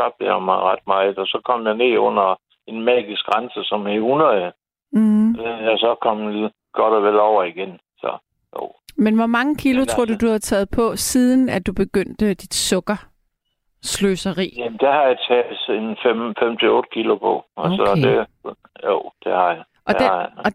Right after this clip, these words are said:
Speaker 2: og den periode, som, øh, hvor du faldt i, hvor, hvor lang var den?
Speaker 1: Jamen, det, det er nok en, øh, ja, en tre-fire måneder nu, jeg tror, det er på, sådan noget i den stil.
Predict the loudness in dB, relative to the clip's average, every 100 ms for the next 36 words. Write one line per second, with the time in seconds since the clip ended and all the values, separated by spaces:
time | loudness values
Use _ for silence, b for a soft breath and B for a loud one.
0 | -4 -2 -2 -2 -2 0 2 2 2 2
1 | 2 0 -4 -2 0 2 2 2 2 2
2 | 2 2 2 0 -2 0 -2 -2 -2 -2
3 | -2 -2 -4 -6 -2 -2 0 -2 -2 -4
4 | -4 -8 -4 -2 0 -2 -2 b b b
5 | b b _ _ -16 -4 -2 -2 0 2
6 | 4 2 0 0 0 2 0 0 0 -2
7 | -2 -2 -2 -2 -6 _ -14 -12 -10 -10
8 | -10 -10 -4 -2 0 0 2 0 0 0
9 | 0 -2 -2 0 -2 -2 -2 0 0 -2
10 | 0 0 0 -2 -2 2 0 0 -4 -10
11 | -2 -2 -2